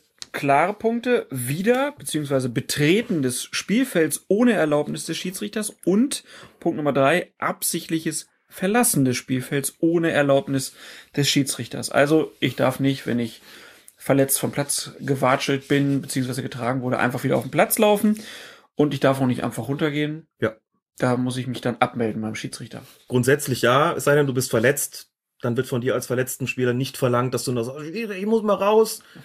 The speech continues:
Speaker 2: Das darfst du natürlich, aber wenn du aufs Klo musst, musst du dich abmelden. Tust es nicht, bist du ein Fall für eine Verwarnung. <laughs>
Speaker 1: Ja, und der Verteidiger, der muss ja immer mit.
Speaker 2: Und dann kriegst
Speaker 1: Der
Speaker 2: du noch
Speaker 1: muss ja
Speaker 2: gesagt,
Speaker 1: auch sein,
Speaker 2: „Verpiss
Speaker 1: ne?
Speaker 2: dich.“
Speaker 1: Ja, super. <laughs> Punkt Nummer vier ist dann das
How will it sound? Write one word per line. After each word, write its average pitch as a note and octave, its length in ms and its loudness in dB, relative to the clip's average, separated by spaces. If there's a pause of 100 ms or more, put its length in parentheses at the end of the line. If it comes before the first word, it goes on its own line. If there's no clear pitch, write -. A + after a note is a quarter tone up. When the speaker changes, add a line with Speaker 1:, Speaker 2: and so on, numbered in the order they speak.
(140)
Speaker 2:
Das A2+ 140 -4
darfst D#3 260 4
du F#3 40 4
natürlich, E3+ 460 2
aber C#3 140 2
wenn D3 80 4
du C3+ 80 2
aufs A#2 160 -4
Klo G3 180 4
musst, A3+ 260 2
musst F#3 140 -2
du F3+ 60 0
dich D#3 180 -4
abmelden. F#2 400 -2
Tust C3+ 200 -4
es C3 120 -4
nicht, E3+ 180 -2
bist C#3+ 140 -6
du C#3 60 -2
ein C3 40 -4
Fall B2+ 160 -4
für A#2+ 80 -6
eine A#2+ 100 -6
Verwarnung. E2+ 400 -8 (1080)
<laughs> - 80 -8 (1800)
Speaker 1:
Ja, C#3+ 140 0
und A2+ 180 -4
der B2+ 60 2
Verteidiger, D#3+ 440 -2
der D#3+ 100 0
muss D#3+ 140 -6
ja - 60 -4
immer E3 160 -6
mit. D3+ 80 -2
Speaker 2:
Und C3+ 60 2
dann D3+ 80 2
kriegst F#3+ 160 2
Speaker 1:
Der F#3 60 4
Speaker 2:
du - 20 4
noch D#3+ 120 2
Speaker 1:
muss D#3 100 2
ja D#3 60 4
Speaker 2:
gesagt, - 40 0
Speaker 1:
auch B2+ 160 0
sein, A#2 100 2
Speaker 2:
„Verpiss - 120 -4
Speaker 1:
ne? F#2+ 60 -4
Speaker 2:
dich.“ - 180 -14
Speaker 1:
Ja, B2 260 -4 (280)
super. C#3 600 0 (500)
<laughs> - 480 -20
Punkt C4+ 260 0
Nummer G#3+ 200 2
vier A3+ 420 2
ist - 200 -2
dann D3+ 300 0
das C3 420 0